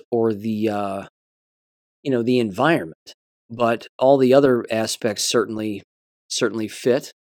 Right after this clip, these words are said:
no doubt about it. In fact, if you think of alpha individuals, sigma individuals, and beta individuals on a spectrum, I'm sure that there are varying, varying degrees of each.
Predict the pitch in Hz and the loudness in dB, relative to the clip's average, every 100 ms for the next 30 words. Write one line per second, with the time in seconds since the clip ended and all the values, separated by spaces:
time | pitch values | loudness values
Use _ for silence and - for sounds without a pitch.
0 | - 113 120 117 120 143 104 82 139 127 | -8 -4 -2 -2 0 -2 -4 -10 -6 -6
1 | - 170 143 - _ _ _ _ _ 139 | 0 2 2 -4 _ _ _ _ _ -4
2 | 131 151 - 180 175 131 117 - _ _ | -2 -4 0 0 2 0 -2 -12 _ _
3 | _ _ _ _ _ _ - 143 165 - | _ _ _ _ _ _ 0 4 4 4
4 | 123 135 131 113 127 127 123 117 - - | 0 2 0 2 2 2 -2 0 -4 -6
5 | - - 147 143 135 131 123 113 123 120 | -4 2 2 4 0 0 -2 2 0 2
6 | 120 110 - 117 107 127 131 127 110 117 | -2 -2 -4 -6 -4 4 6 6 2 0
7 | 113 107 107 117 110 - 120 117 101 - | -2 -2 -2 0 -2 -4 -4 -4 -2 -4
8 | - 131 131 113 107 95 117 - - 143 | 0 0 0 -6 -6 -4 -6 -4 0 0
9 | 131 127 123 107 104 123 120 117 110 107 | -2 2 2 2 2 2 2 2 0 -4
10 | - _ _ _ _ _ _ _ 135 135 | -8 _ _ _ _ _ _ _ 6 6
11 | 135 135 127 117 113 123 120 107 113 95 | 6 4 4 2 0 2 2 2 -2 -6
12 | 113 92 - - - | -8 -8 -6 -8 -8